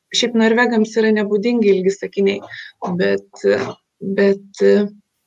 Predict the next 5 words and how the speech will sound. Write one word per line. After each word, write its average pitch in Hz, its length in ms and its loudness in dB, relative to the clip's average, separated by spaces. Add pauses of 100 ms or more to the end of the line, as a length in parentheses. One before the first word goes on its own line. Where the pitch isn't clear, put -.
Peras 202 360 -2
Petersonas, 214 680 -2
jisai 202 300 2
mėgsta 208 600 0
jungti 208 640 0